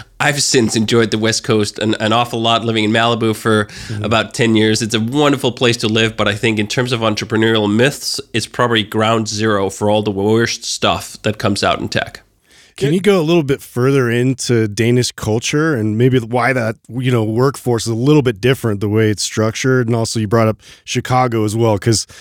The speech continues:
Speaker 3: I mean, I totally agree with, uh, the way that everybody thinks, like, we have to get all this venture capital to get something going and get in massive debt right away. I mean, what were the differences?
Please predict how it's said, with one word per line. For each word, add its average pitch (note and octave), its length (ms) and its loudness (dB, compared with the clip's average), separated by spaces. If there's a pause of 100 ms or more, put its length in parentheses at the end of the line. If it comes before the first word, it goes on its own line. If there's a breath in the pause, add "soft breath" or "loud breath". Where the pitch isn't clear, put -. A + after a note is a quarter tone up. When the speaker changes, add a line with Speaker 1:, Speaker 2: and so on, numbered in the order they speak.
(320 loud breath)
Speaker 3:
I B2+ 100 0
mean, C#3 180 4
I B2+ 80 0
totally C3 360 2
agree A#2 460 2
with, G#2 460 -2
uh, A2 240 0
the A#2 160 0
way A#2+ 260 2
that A2 380 -2 (260 loud breath)
everybody C#3+ 300 2
thinks, C#3+ 560 -2
like, B2 260 -2
we B2+ 80 0
have C3 160 2
to B2 80 -4
get B2+ 160 0
all B2+ 160 0
this A2+ 160 0
venture B2 260 -4
capital D3 520 0
to C3+ 100 -2
get C3 180 0
something A#2+ 260 -4
going D3 320 0
and B2+ 60 -2
get A#2 140 -4
in A2 100 2
massive C3 380 -2
debt D#3 240 0
right D3 220 0
away. D3 400 2
I - 20 0
mean, B2 160 2
what C#3 120 2
were C#3 140 4
the A2+ 60 -4
differences? G#2 880 -2